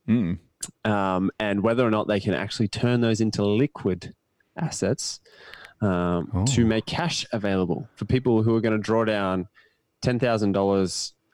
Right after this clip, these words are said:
Speaker 2: of their super as an early release.
Speaker 1: So there could be
Speaker 2: Before
Speaker 1: somebody
Speaker 2: the end of
Speaker 1: with,
Speaker 2: June.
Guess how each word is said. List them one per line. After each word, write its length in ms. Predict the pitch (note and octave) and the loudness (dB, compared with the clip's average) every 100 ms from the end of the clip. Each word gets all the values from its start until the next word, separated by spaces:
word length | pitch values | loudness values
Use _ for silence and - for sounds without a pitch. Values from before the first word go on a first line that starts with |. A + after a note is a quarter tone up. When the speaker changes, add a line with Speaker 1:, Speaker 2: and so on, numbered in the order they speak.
| _ - | _ -6
Speaker 2:
of 180 | G2 | -4
their 140 | G2 F#2+ | 0 -2
super 560 | - E3 - A1+ G#2+ A#2+ | 0 0 0 -4 -4 -4
as 120 | G2+ | -2
an 80 | G#2 | 0
early 220 | G2+ G2 | 0 2
release. 640 | F#2+ G2 F2 - - - - _ - - - - - - - | 2 0 -2 -4 -8 -10 -16 _ -20 -20 -20 -20 -20 -20 -8
Speaker 1:
So 300 | - G#2+ G2+ | 4 8 8
there 120 | G#2 | 4
could 180 | B2+ A2 | -2 -2
be 60 | |
Speaker 2:
Before 180 | G2+ - | 0 2
Speaker 1:
somebody 240 | G2 F#2 E2+ | 4 4 4
Speaker 2:
the 60 | F2+ | 4
end 80 | |
of 60 | E2+ | 2
Speaker 1:
with, 80 | E2+ | 2
Speaker 2:
June. 300 | F#2 F2 D#2+ | 0 0 -4